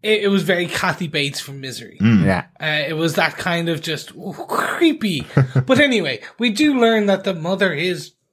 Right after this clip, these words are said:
Speaker 1: somewhat crazy. Like,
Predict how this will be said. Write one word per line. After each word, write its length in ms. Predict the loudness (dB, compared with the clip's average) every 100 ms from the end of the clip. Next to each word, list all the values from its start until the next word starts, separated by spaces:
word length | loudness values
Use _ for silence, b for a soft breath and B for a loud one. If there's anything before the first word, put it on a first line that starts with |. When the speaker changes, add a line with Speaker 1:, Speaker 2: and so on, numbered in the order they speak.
| -12
Speaker 1:
somewhat 800 | -8 -6 -6 -4 -2 0 0 -2
crazy. 680 | -2 0 2 0 0 -4 -8 _ -2
Like, 480 | 0 0 -2 -10